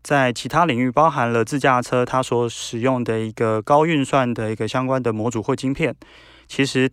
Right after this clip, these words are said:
这是台湾可以提供相关的一个零组件部分。另外的话，像智慧喇叭的组装或里面的电声元件，其实台厂也有所布局。我们认为说，整个的A I领域，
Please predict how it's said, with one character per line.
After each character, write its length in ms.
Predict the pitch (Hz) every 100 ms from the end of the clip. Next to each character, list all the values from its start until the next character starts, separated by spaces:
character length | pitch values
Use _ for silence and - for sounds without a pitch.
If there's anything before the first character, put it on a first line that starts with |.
| _
这 140 | -
是 80 | 135
台 160 | 127 117
湾 400 | 120 120 123 123 - -
可 140 | - 117
以 400 | 110 110 110 - - - - -
提 160 | 120
供 320 | 113 135 127 117
相 240 | 131 127
关 340 | 123 120 120
的 200 | 117 110
一 40 | 107
个 260 | - 107 104
零 160 | 113
组 100 | 113
件 220 | 104 120
部 160 | 110 120
分。 240 | - 117 - - -
另 180 | 208 214
外 100 | 214
的 80 | 165
话， 180 | 185 170
像 240 | - 160
智 140 | 147 165
慧 160 | 143
喇 160 | 110 101
叭 180 | 131 135
的 140 | 117
组 180 | - 98
装 360 | 123 120 127
或 200 | 135 170
里 120 | 131 117
面 120 | 135
的 80 | 113
电 160 | 156
声 140 | 139 139
元 180 | 110
件， 220 | 110 120 - - -
其 140 | -
实 60 | 165
台 240 | - 151 156
厂 200 | 135 117
也 220 | 110 107
有 180 | 104 101
所 300 | - 107 101
布 240 | 135 110
局。 260 | - 71 - - - - - -
我 80 | 135
们 100 | 147
认 160 | 262
为 140 | 240 175
说， 180 | 202 190
整 180 | 135
个 120 | 117 107
的 200 | 117 127
A 100 | 165
I 160 | 180 196
领 300 | 185 113 120
域， 280 | 151 135